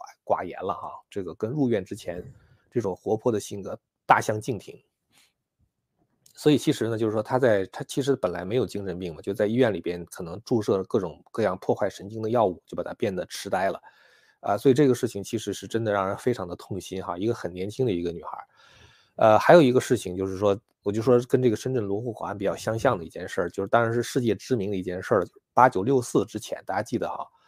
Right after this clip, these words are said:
就是五月十九号那天呢，李鹏宣布戒严，后来五月二十三号的时候呢，就有湖南的三个人，可能湖南人比较喜欢付诸行动，比较勇敢哈，三个人，一个叫郁东岳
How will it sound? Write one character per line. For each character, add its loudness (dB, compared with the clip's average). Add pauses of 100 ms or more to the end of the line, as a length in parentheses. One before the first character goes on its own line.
(260)
就 -2
是 0
五 0
月 6
十 0
九 2
号 2
那 -4
天 -4
呢， -2
李 -6
鹏 -2
宣 -2
布 -2
戒 2
严， -4
后 0
来 4
五 -2
月 0
二 8
十 6
三 6
号 4
的 -6
时 -14
候 -14
呢， -18
就 -6
有 -10
湖 -4
南 -4
的 -12
三 -4
个 -6
人， -14 (1600)
可 -2
能 0
湖 -4
南 0
人 -2
比 -8
较 0 (480)
喜 -6
欢 -2
付 -4
诸 0
行 -6
动， -4
比 -2
较 -2
勇 -8
敢 -6
哈， -10
三 0
个 0
人， -2
一 -6
个 -2
叫 0
郁 0
东 -2
岳 2